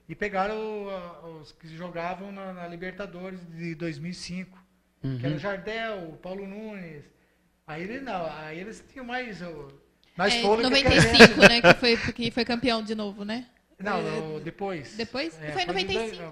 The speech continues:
Speaker 1: foi os
Speaker 3: foi?
Speaker 1: dois últimos, né? Foi em noventa e cinco que ficou
Speaker 3: Noventa e cinco,
Speaker 1: campeão.
Speaker 3: isso, que aí foi pra
Speaker 2: Isso.
Speaker 3: final,
Speaker 1: É.
Speaker 3: é, que foi pro
Speaker 1: É.
Speaker 3: Mundial e ficou
Speaker 1: E
Speaker 3: vice.
Speaker 1: teve também do dois mil e cinco, que ele foi campeão, não, vice do, do, do Mundial.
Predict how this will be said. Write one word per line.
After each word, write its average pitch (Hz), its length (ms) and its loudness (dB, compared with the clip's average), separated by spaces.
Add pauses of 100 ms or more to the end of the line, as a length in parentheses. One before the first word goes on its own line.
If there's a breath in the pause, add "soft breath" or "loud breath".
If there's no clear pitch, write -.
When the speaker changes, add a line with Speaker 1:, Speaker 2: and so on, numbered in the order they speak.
(140)
Speaker 1:
foi 185 100 -10
os 175 60 -6
Speaker 3:
foi? 175 100 -8
Speaker 1:
dois 202 240 -4
últimos, 214 420 -10
né? 170 300 -12 (720)
Foi 180 100 -4
em - 40 -2
noventa 208 240 -4
e - 20 -16
cinco 220 180 -10
que - 60 -20
ficou 240 160 -8
Speaker 3:
Noventa 247 200 -6
e 269 40 0
cinco, 214 120 0
Speaker 1:
campeão. 185 140 -4
Speaker 3:
isso, 262 340 0
que 254 80 -8
aí 226 120 -2
foi 269 180 2
pra 254 100 -4
Speaker 2:
Isso. - 80 -6
Speaker 3:
final, 247 580 -2
Speaker 1:
É. 254 120 -2
Speaker 3:
é, 233 40 -4
que - 80 -12
foi 240 100 -6
pro 247 140 -4
Speaker 1:
É. 247 80 -4
Speaker 3:
Mundial 240 480 -6
e 277 160 -6
ficou - 180 -8
Speaker 1:
E 254 40 -10
Speaker 3:
vice. 156 160 -6
Speaker 1:
teve 208 180 -2
também 220 240 -4
do 196 560 -12
dois 170 240 -10
mil 185 80 -8
e 170 40 -10
cinco, 214 400 -16
que 139 100 -20
ele 143 60 -12
foi 160 580 -14 (500)
campeão, 147 800 -14 (440)
não, 165 200 -2
vice 175 420 -12
do, 135 400 -12 (100)
do, 139 120 -14
do 147 120 -10
Mundial. 135 460 -14